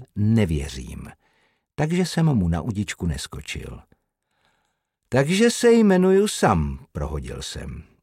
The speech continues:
„A jak dál?“ „Kavano. A já jsem tvůj strýček Charlie, tedy přesněji Charles M. Kavano,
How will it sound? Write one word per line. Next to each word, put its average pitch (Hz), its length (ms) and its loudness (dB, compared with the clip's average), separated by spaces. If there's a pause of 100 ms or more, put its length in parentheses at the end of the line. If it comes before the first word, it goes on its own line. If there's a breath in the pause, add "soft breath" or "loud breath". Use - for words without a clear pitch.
„A 104 60 -2
jak 104 180 2
dál?“ 101 480 0 (580)
„Kavano. 95 600 2 (720 soft breath)
A - 100 -10
já 92 240 2
jsem 143 240 2
tvůj 175 200 4
strýček 120 460 -2
Charlie, 73 680 -6
tedy 131 180 2
přesněji 165 680 0 (460 soft breath)
Charles 165 920 4 (200)
M. 135 500 4 (160)
Kavano, 87 640 2